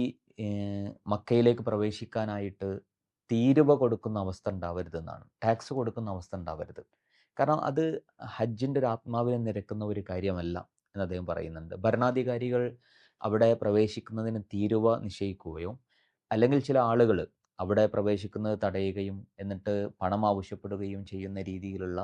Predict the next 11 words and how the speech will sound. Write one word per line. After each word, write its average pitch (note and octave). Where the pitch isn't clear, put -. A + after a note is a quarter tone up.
അത്തരം B2+
സംഘങ്ങളൊക്കെ A#2
ചിലപ്പോൾ G2+
ഉണ്ടാവും. -
അപ്പോൾ -
അവർക്ക് D#3
തീരുവ D3
കൊടുക്കേണ്ടി C#3
വരുന്ന C3
ഒരവസ്ഥ A2+
വരികയാണെങ്കിൽ G2+